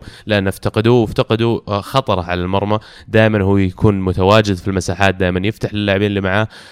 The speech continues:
آم، و-، وكذلك غياب لاعبين كثير من أتلتي، آه، راح يسعدهم أن يقدروا يحصلون على النقاط الثلاث، وأنهم يصيرون المركز الثالث.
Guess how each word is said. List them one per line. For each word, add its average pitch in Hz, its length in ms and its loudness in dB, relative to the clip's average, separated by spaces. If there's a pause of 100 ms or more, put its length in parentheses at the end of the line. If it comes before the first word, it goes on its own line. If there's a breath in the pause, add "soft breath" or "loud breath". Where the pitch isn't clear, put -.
(160 loud breath)
آم، 95 400 0 (100)
و-، 101 300 -2
وكذلك 131 460 -2
غياب 123 340 2
لاعبين 110 300 0
كثير 123 380 -2
من 87 140 -4
أتلتي، 110 480 -2 (260 soft breath)
آه، 92 240 2
راح - 400 -2
يسعدهم 101 680 0
أن 85 140 -4
يقدروا 90 400 0
يحصلون 90 380 -4
على 80 160 -6
النقاط 85 320 -4
الثلاث، 101 520 -2
وأنهم 92 240 -2
يصيرون 90 260 -2
المركز 82 320 -6
الثالث. 78 360 -8